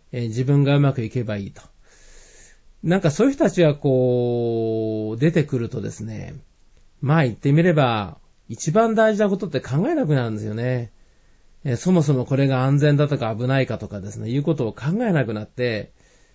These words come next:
あの、非常にその、いい加減な中抜けを始め、中抜きを始めるんですよね。技術でも、いろんな安全に対する施策でも、いろんな手順でもですね、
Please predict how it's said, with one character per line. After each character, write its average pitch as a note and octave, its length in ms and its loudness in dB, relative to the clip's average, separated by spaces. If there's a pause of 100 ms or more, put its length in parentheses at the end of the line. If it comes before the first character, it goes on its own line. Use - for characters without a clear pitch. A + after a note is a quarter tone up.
(260)
あ C3 160 -2
の、 B2+ 300 0
非 C#3+ 160 -6
常 A3+ 220 2
に A#3 120 0
そ G#3 140 0
の、 F3 680 2 (440)
い E3+ 140 -2
い F3 40 -4
加 F3+ 160 2
減 E3+ 240 4
な D#3 420 0
中 B2 380 -4
抜 B3 140 0
け A3 160 2
を G#3 100 2
始 F3+ 220 0
め、 F#3 120 0
中 C3 280 -4
抜 C#4 140 2
き C4 120 -4
を A#3 80 2
始 G#3 180 0
め G#3 100 2
る F#3+ 40 2
ん D#3+ 40 2
で A#2+ 80 -4
す G2+ 60 -10
よ G2+ 60 -6
ね。 C3+ 320 -4 (680)
技 C#3+ 140 4
術 C3 220 -2
で A2+ 140 -4
も、 G#2+ 500 -6
い A#2+ 120 -6
ろ B2 140 -4
ん B2 60 -4
な A#2+ 120 -4
安 B2+ 140 -2
全 B2 160 -2
に A#2 60 -6
対 B2 200 -4
す - 140 -6
る B2 40 -4
施 - 80 -16
策 B2 240 -6
で A#2 140 -4
も、 G2+ 360 -6
い B2 80 -6
ろ B2 140 0
ん B2 60 -2
な A#2 80 -4
手 C3 180 -2
順 A2 220 -6
で G#2+ 80 -4
も G#2 140 -6
で G#2 100 -8
す G#2+ 100 -14
ね、 G#2 320 -10